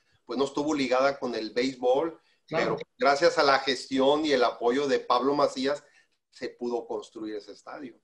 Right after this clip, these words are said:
Speaker 2: ¿Y tiene el nombre ese? ¿Lo conserva actualmente?
Speaker 1: No,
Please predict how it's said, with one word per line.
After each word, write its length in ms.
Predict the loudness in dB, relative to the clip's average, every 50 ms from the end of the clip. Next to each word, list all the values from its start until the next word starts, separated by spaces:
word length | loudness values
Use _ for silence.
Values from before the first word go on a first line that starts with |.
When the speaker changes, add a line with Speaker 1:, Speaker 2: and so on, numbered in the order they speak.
| _ _
Speaker 2:
¿Y 140 | -10 -6 -4
tiene 180 | -2 0 0
el 100 | 0 2
nombre 340 | 2 0 0 0 -2 -2 -2
ese? 220 | -4 -4 -4 -6 -6
¿Lo 120 | -6 -6
conserva 460 | -10 -10 -10 -10 -10 -8 -8 -8 -10
actualmente? 600 | -10 -12 -14 -16 -14 -12 -10 -10 -10 -10 -10 -10 -10 -10
Speaker 1:
No, 680 | -2 4 6 8 8 8 8 6 6 4 0 -8 -16